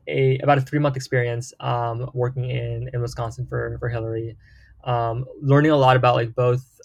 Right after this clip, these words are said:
um, the new innovation, the tactics that we can use in engaging voters, but also understanding that there's still a lot more, um, room for improvement, I would say, um, that was still there, especially in the tech world and how, uh, campaigns, um, use tech.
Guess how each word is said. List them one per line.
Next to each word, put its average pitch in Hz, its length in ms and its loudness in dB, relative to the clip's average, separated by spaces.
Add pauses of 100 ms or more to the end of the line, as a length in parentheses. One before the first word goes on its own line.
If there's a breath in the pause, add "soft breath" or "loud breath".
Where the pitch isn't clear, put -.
um, 120 520 -2
the 127 80 0
new 127 160 4
innovation, 123 420 0
the 117 60 -6
tactics 120 480 -10
that 123 80 -8
we 117 100 -6
can 117 140 -8
use 120 280 -4
in 120 140 -8
engaging 120 440 -6
voters, 131 400 0
but 135 80 -4
also 127 260 -2
understanding 120 460 -6
that 117 120 -8
there's 117 160 -6
still 120 360 -2 (580 soft breath)
a 131 40 4
lot 139 240 6
more, 123 560 2
um, 113 600 -2 (240)
room 135 260 2
for 135 100 2
improvement, 127 560 -2
I - 80 -10
would - 120 -14
say, - 360 -8 (320 soft breath)
um, 117 320 -4
that 123 80 2
was 123 120 2
still 127 200 2
there, 117 160 0
especially 123 340 -4
in - 20 -10
the - 80 -14
tech - 240 -10
world 117 400 -6
and 120 100 -6
how, 117 240 -8 (200)
uh, 120 180 -10
campaigns, 127 680 -10
um, 135 360 -8 (380)
use 120 200 -6
tech. 135 300 -14